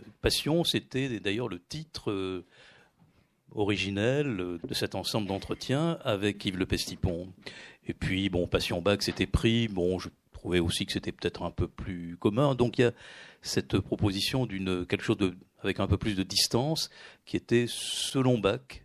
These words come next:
À la lecture de ce livre, on, on voit bien que il y a un morceau de ta vie important, finalement, qui est, est selon Bach. Donc, peut-être t'entendre là-dessus, mais juste avant, repréciser que ce selon Bach,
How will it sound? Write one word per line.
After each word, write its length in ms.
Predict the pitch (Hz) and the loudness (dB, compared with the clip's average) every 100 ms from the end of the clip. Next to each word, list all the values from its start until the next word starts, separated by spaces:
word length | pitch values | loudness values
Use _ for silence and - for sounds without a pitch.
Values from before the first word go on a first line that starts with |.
| - | -8
À 100 | 92 | -2
la 80 | 98 | 0
lecture 260 | 110 127 | 2 2
de 80 | 104 | 0
ce 140 | - | -2
livre, 260 | 98 110 90 | -4 -4 -4
on, 200 | 92 95 | -4 -4
on 40 | |
voit 160 | 87 92 | -2 -2
bien 280 | 92 135 131 | -2 -2 -2
que 300 | 131 101 92 - _ _ - - - | -4 -6 -6 -12 _ _ -20 -20 -10
il 80 | 95 | -4
y 60 | |
a 60 | 92 | -2
un 120 | 92 | -2
morceau 580 | 92 90 98 131 - 175 | -4 -8 -2 0 0 -4
de 60 | |
ta 180 | - 117 | 0 0
vie 300 | 101 180 165 | 0 -2 -2
important, 500 | 101 - - 190 175 - | -2 -2 -2 -4 -8 -8
finalement, 420 | 101 98 143 156 | -6 -6 -8 -10
qui 400 | - 107 101 98 | -12 -10 -10 -8
est, 200 | 90 - _ - - - | -10 -12 _ -20 -18 -2
est 200 | 127 139 - _ _ _ _ | -2 -2 -12 _ _ _ _
selon 440 | - - 139 120 | -8 0 2 2
Bach. 420 | 98 - - - _ _ | 0 -6 -12 -20 _ _
Donc, 220 | - 90 - | -10 -10 -2
peut-être 400 | - - 113 - _ _ - | -2 2 0 0 _ _ -4
t'entendre 400 | 156 165 147 113 | -2 0 0 0
là-dessus, 460 | 104 101 - 165 | -2 -6 -10 -8
mais 240 | 135 127 - | -2 -2 -2
juste 340 | 98 135 202 127 | -6 -4 0 0
avant, 420 | 104 120 160 160 _ _ | 0 -6 -8 -14 _ _
repréciser 800 | 110 123 120 120 - 107 107 98 - - | -4 -2 0 -2 -2 0 0 0 -6 -12
que 100 | 90 | -12
ce 240 | - 92 87 | -10 -10 -8
selon 360 | - 131 117 | 0 2 2
Bach, 300 | 104 117 156 | 2 0 -2